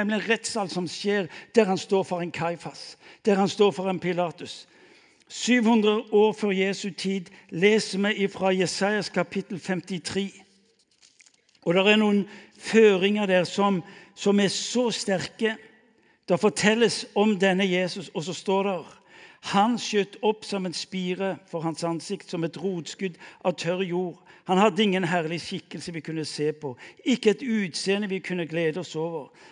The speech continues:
Han var foraktet, forlatt av mennesker,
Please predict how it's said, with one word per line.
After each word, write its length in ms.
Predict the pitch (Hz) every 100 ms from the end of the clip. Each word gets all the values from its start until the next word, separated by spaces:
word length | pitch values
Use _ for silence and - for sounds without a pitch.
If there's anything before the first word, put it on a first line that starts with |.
| -
Han 120 | 208 202
var 160 | 190
foraktet, 680 | - 165 208 208 - 190 143
forlatt 440 | - 185 196 185 -
av 100 | 180
mennesker, 560 | 160 156 151 - 180